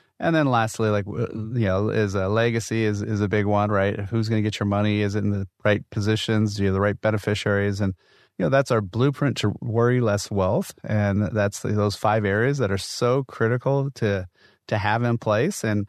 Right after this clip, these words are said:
you know, that's one of the things that you can set up a time w-, with us to talk about that. We can set up a fifteen to thirty minute phone call, or you can just get my book, Worry Less Wealth. We've got all these great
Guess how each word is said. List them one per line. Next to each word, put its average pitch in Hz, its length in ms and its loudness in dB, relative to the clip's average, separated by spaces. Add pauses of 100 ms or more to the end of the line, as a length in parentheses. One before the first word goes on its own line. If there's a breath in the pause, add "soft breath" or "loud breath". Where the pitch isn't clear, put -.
(100)
you 139 80 0
know, 113 100 4
that's 117 160 2
one 131 140 4
of 123 40 2
the 135 80 -2
things 127 120 0
that 120 160 -4
you 110 80 0
can 104 80 0
set 120 200 2
up 120 80 0
a 117 40 -2
time 123 460 0
w-, - 180 -6 (100)
with 123 140 2
us 139 240 2
to 92 280 0
talk 110 260 0
about 131 180 -2
that. 147 160 0
We 123 80 0
can 101 60 -4
set 107 180 0
up 104 40 0
a 98 60 -2
fifteen 117 360 -2
to 110 60 0
thirty 110 240 0
minute 104 200 0
phone 127 260 0
call, 139 320 -2 (500 soft breath)
or 135 340 4
you 135 140 0
can 120 140 2
just 104 160 -2
get 101 120 -2
my 95 120 0
book, 127 360 0
Worry 110 200 2
Less 101 260 0
Wealth. 123 360 0
We've 107 160 -2
got 110 160 0 (180)
all 151 240 2
these 139 180 0
great 123 300 0